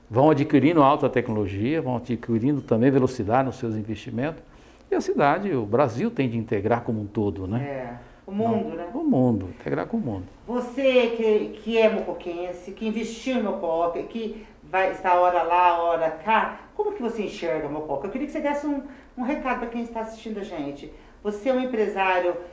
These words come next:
Speaker 2: que tem grandes planos, bom, está certo, tanto tem que você tá trazendo evento,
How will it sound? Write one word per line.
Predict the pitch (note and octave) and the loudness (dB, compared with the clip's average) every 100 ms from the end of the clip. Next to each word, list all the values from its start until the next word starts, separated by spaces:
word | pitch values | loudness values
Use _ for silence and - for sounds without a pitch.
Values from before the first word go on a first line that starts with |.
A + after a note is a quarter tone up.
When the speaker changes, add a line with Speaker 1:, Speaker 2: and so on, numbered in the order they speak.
| - - | -20 -20
Speaker 2:
que | - F#3 F3 F3 | -10 -6 -6 -6
tem | F#3+ F3+ F3 E3+ E3 E3 D#3+ D#3+ C3 D3+ | -4 -2 -4 -6 -8 -10 -10 -10 -8 -8
grandes | D3+ F#3+ A3+ A3 - | -2 2 2 0 -6
planos, | F3+ F3+ G3 G#3+ G3+ A#2 | -2 2 4 4 0 -6
bom, | - - - | -8 -10 -12
está | B2+ - | -10 -8
certo, | F3 - E3+ E3 - - | -6 -4 -4 -4 -10 -10
tanto | D#3 - | -10 -8
tem | F3 G3+ | -10 -10
que | F#3 | -10
você | G3 G3+ | -10 -6
tá | G3+ | -6
trazendo | F#3+ G3+ G3+ G#3 | -4 -4 -4 -6
evento, | F#3+ D#3 | -4 -8